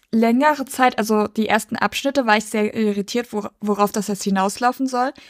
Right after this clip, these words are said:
weil, äh, mit diesem, da-, dass die Menschen zurück zum System wollten. Ich hab gerade schon überlegt, so, wird das jetzt eine Geschichte, die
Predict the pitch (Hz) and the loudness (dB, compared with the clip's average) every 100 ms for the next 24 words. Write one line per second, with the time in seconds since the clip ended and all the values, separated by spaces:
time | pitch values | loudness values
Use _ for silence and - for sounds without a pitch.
0 | - - - 202 208 220 220 220 220 226 | -20 -18 -2 4 6 6 4 4 2 -2
1 | - 214 214 208 214 226 214 214 208 - | 0 2 4 2 2 -2 0 2 2 -2
2 | _ _ _ - 170 - 226 - 226 214 | _ _ _ 2 4 4 0 0 2 4
3 | 226 254 226 226 226 226 _ - 220 220 | 2 2 2 2 2 -2 _ 0 2 2
4 | - 226 196 190 - 247 262 254 196 190 | 0 -4 -2 -6 -6 0 2 2 2 0
5 | 190 208 226 - 247 262 269 262 262 277 | -2 -4 -8 -2 0 2 2 2 2 0
6 | 262 254 240 233 247 - _ - - 202 | 0 0 0 0 -2 -4 _ -8 0 0
7 | 190 202 196 - 349 - 311 330 330 - | 2 2 2 2 0 -4 -6 -2 -2 -2
8 | 311 269 262 262 | -4 -2 -2 -4